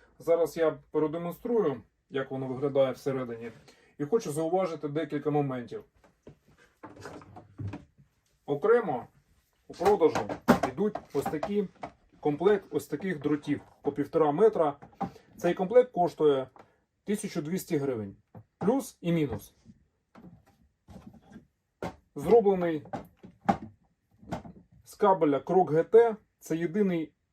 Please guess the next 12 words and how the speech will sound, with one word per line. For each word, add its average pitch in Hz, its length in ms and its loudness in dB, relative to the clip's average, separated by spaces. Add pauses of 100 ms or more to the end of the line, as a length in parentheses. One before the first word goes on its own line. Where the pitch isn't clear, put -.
(140)
завод 190 400 -2
на 170 80 -2
сьогоднішній 156 480 -4
день, 131 220 -4
який 160 460 -6 (460)
дійсно 180 340 -2
виробляє 151 680 0 (320)
по 151 240 4
Д 156 160 2
С 147 140 -2
Т 170 100 -2
У 220 260 2